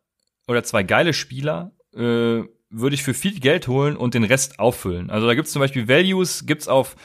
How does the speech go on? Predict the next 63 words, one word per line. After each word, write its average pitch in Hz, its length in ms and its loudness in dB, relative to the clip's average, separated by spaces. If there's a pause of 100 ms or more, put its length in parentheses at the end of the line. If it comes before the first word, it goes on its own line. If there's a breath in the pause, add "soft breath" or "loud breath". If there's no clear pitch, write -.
(200 loud breath)
fantasy 151 440 0
football 151 460 2
analytics 135 540 0
punkt - 300 -2
net, 139 340 0
hab 160 140 -4
ich - 100 -6
gesehen. 160 320 0
Da 127 80 6
hab 131 80 4
ich 135 120 -2
auch 117 80 0
ein 123 80 0
R-Package 170 560 0
gefunden, 170 360 0
was 123 160 -2
ziemlich 165 220 -4
geil 151 220 4
ist. - 240 -6
Äh, 120 340 0 (380 loud breath)
nur 123 140 2
ich - 80 -4
kann's 127 200 2
nicht 117 100 0
installieren, 117 380 -2
aber 110 220 0
das 113 160 -4
ist - 140 -8
die 110 60 0
andere 123 200 0
Sache. 127 220 -2
Aber 113 240 -2
<laughs> 160 1160 2
von 127 140 2
dem, 160 160 4
wie 170 60 2
es 165 80 0
beschrieben 175 420 2
ist, 156 160 0
ist 143 80 -4
es 139 160 -2
ziemlich 151 260 -4
geil. 147 300 4
Und 135 200 -2
die 120 100 2
haben 156 120 2
da 160 60 2
so 135 100 -4
ein 131 60 -4
paar 123 180 0
Values. 147 320 0
Ich 117 80 -8
könnte 139 180 -4
jetzt 120 80 -6
mal 127 120 2
so 117 80 0
ein 104 80 0
Beispielkader 131 640 2
vorlesen. 123 460 -4
Auf 104 100 -4
jeden 123 140 -4
Fall, 117 360 0
ähm, 107 260 -2